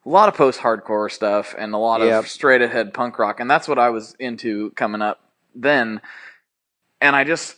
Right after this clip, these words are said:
Speaker 1: I, I'm in this really weird age group where everyone thinks that, um, you're too young to remember certain things.
Speaker 2: Uh-huh.
Speaker 1: Like,
Speaker 2: Yeah, totally. You're like,
Speaker 1: like,
Speaker 2: "No,
Speaker 1: like,
Speaker 2: I remember that."
Speaker 1: <laughs> like, everyone's like,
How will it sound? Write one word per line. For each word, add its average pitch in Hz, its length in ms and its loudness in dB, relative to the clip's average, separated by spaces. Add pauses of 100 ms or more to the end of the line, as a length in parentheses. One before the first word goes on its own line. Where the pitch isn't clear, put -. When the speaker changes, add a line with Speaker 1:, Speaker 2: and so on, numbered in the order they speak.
(120)
Speaker 1:
I, 131 280 0
I'm 135 240 -6
in 170 120 -4
this 151 180 -6
really 151 280 2
weird 135 420 2
age 123 440 -8 (220)
group 143 340 -4 (360)
where 107 640 -2 (1300)
everyone 127 420 0
thinks 123 360 -6
that, 117 320 0
um, 101 520 -2 (100)
you're 123 200 0
too 127 140 0
young 113 360 0
to 117 120 -2
remember 107 420 -2
certain 135 340 0
things. 147 520 -6 (160)
Speaker 2:
Uh-huh. 139 360 8
Speaker 1:
Like, 104 160 6
Speaker 2:
Yeah, 127 140 4
totally. 110 500 0
You're 135 120 0
like, 143 80 4
Speaker 1:
like, 131 160 6
Speaker 2:
"No, 208 80 2
Speaker 1:
like, 139 140 6
Speaker 2:
I 139 60 0
remember 151 400 -2
that." 107 340 -2 (240)
Speaker 1:
<laughs> - 220 -16
like, 131 160 2
everyone's 156 480 4
like, 135 300 2